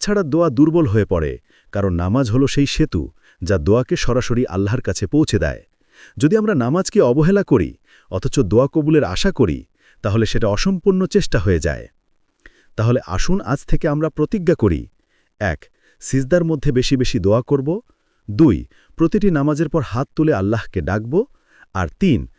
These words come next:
নামাজকে কেবল একটি দায়িত্ব নয়, বরং আল্লাহর সঙ্গে কথা বলার সুযোগ হিসেবে নেব। কারণ যে বান্দা নামাজে দোয়া করে, আল্লাহ কখনো তাকে খালি ফিরিয়ে দেন না।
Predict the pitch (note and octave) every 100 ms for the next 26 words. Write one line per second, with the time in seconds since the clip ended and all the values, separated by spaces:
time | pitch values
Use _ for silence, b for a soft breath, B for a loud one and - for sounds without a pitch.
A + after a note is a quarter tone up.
0 | b b D#2 F#2 A2+ C3 C3 B2+ A#2+ B2+
1 | - G2 E2+ C3+ - B2+ D2+ G#1+ _ _
2 | - F2 G2 G#2 D#2 F#2 C#3 F3 - E3
3 | D#3 G#2 - C#3+ A#2 C#3 - D#3+ D#3 G#2+
4 | - F3+ D#3+ G2 C2 G#1 _ _ b b
5 | b - E3+ F3+ G2 D3+ F3+ G3 F#3+ B2
6 | A#2+ C3+ A#2+ F#2+ D3 - G2+ A#1+ - b
7 | b - F#2 A2+ G2 - F#2 - G3 F3
8 | F#2+ B2 C#3 - E3 F#3+ E3+ D#3+ A#2+ E2+
9 | C#2 C2 G1+